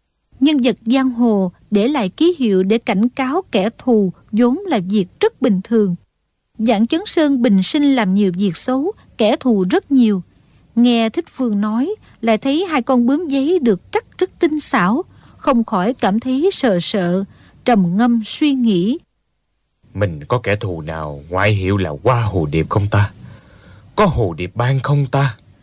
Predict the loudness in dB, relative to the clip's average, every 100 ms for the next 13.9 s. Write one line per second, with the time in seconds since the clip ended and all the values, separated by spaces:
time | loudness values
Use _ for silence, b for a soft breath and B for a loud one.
0 | b b b b b _ 0 2 2 0
1 | -2 -2 -2 0 0 0 0 0 -2 b
2 | b b -2 0 0 -6 -2 -2 -2 -6
3 | -4 0 0 0 -2 -2 -10 _ _ _
4 | _ _ _ -2 0 0 -6 _ _ _
5 | _ _ _ _ _ -4 0 -2 -2 -8
6 | -6 -6 -6 -12 _ -6 -2 0 0 -2
7 | -4 -2 0 0 -4 _ _ _ _ _
8 | _ _ _ -2 2 2 0 0 -2 -2
9 | -4 -4 -2 -2 2 2 2 0 0 0
10 | 2 0 -2 0 0 0 0 0 0 -2
11 | b b b b b -2 2 0 0 -2
12 | -2 -2 -2 -2 0 2 4 2 2 0
13 | 0 -2 -2 0 0 -2 -2 0